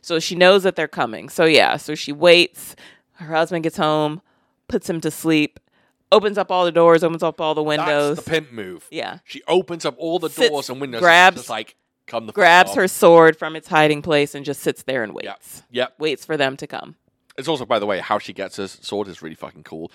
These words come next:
Speaker 2: She, like, floats up, knocks it off the rafters, and then brings it down. It's very cool.
Speaker 1: Yeah.
Speaker 2: A completely unnecessary bit of wire work, but it's, mwah, so good.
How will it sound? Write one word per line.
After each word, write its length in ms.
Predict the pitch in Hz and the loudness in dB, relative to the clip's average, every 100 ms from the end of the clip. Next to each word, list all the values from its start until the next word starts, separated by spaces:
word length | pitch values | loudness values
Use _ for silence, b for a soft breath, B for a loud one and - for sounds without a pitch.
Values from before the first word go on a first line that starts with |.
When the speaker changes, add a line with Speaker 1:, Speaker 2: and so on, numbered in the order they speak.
| b | b
Speaker 2:
She, 120 | - | -8
like, 100 | 123 | -8
floats 640 | - - 123 120 143 - - | -10 -16 -6 -4 -4 -6 -4
up, 220 | 127 - | -4 -4
knocks 420 | 107 107 127 - - | -14 -8 -8 -8 -14
it 60 | |
off 160 | 113 110 | -14 -14
the 80 | 101 | -12
rafters, 480 | 98 101 - 120 113 | -10 -12 -10 -12 -10
and 80 | 95 | -16
then 260 | 85 80 - | -16 -18 -20
brings 240 | 90 87 | -20 -20
it 80 | 85 | -14
down. 220 | 90 73 | -14 -14
It's 80 | 76 | -14
very 220 | - 185 | -10 -10
cool. 300 | - 98 82 - | -10 -16 -16 -16
Speaker 1:
Yeah. 120 | - - | -16 -14
Speaker 2:
A 80 | 131 | -16
completely 640 | - 127 - - 254 190 | -16 -18 -18 -16 -10 -4
unnecessary 540 | 160 139 127 131 127 113 | -4 -4 -12 -10 -10 -8
bit 140 | 110 | -10
of 100 | 95 | -10
wire 240 | 98 107 123 | -8 -6 -4
work, 220 | 139 - | -4 -8
but 80 | 95 | -16
it's, 100 | - | -20
mwah, 520 | 117 117 135 107 87 | -20 -12 -10 -10 -12
so 160 | - 107 | -8 -8
good. 240 | 95 73 | -10 -18